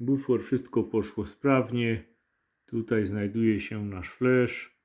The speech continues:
Same takie jakieś głupoty. W każdym razie nas co interesuje, to pozycja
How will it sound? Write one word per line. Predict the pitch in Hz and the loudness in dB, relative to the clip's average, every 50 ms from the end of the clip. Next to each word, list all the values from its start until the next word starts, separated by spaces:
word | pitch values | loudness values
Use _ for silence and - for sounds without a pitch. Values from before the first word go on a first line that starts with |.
| _ _ _ _ _ _ _ _ _ _ _ _ _ _ _ _ | _ _ _ _ _ _ _ _ _ _ _ _ _ _ _ _
Same | - - - 101 101 98 101 98 95 | -20 -12 -8 -6 -6 -4 -4 -6 -6
takie | - 101 98 - - 107 | -6 -6 -6 -4 -4 -4
jakieś | 101 95 92 - - 98 98 | -4 -4 -6 -4 -4 -4 -2
głupoty. | 98 101 113 113 - 143 139 139 - 135 131 123 - - - _ _ _ _ _ _ _ _ _ _ _ _ _ _ _ _ _ _ _ _ _ _ _ _ _ _ _ _ _ _ _ _ _ _ _ _ _ _ _ _ _ _ _ _ _ _ _ _ _ _ _ _ _ _ _ _ | -2 -2 -4 -2 0 0 -2 0 2 4 4 4 2 0 -8 _ _ _ _ _ _ _ _ _ _ _ _ _ _ _ _ _ _ _ _ _ _ _ _ _ _ _ _ _ _ _ _ _ _ _ _ _ _ _ _ _ _ _ _ _ _ _ _ _ _ _ _ _ _ _ _
W | _ _ | _ _
każdym | - 123 123 127 120 113 123 117 117 | -2 0 2 2 2 2 2 2 2
razie | 120 120 117 107 117 113 110 | 2 2 2 0 0 -2 0
nas | 117 135 151 143 143 - | 0 2 2 0 2 2
co | - 135 | 2 2
interesuje, | 139 139 131 127 135 120 120 113 - - 135 123 120 120 117 110 107 - _ _ _ _ _ _ _ _ _ _ _ | 4 2 2 2 2 2 2 0 0 2 4 6 6 6 4 2 -2 -8 _ _ _ _ _ _ _ _ _ _ _
to | _ - 117 | _ -4 -4
pozycja | - - - 120 113 117 151 151 147 147 - 139 135 131 127 127 120 | -2 2 2 4 6 6 6 4 4 4 6 6 6 6 4 2 0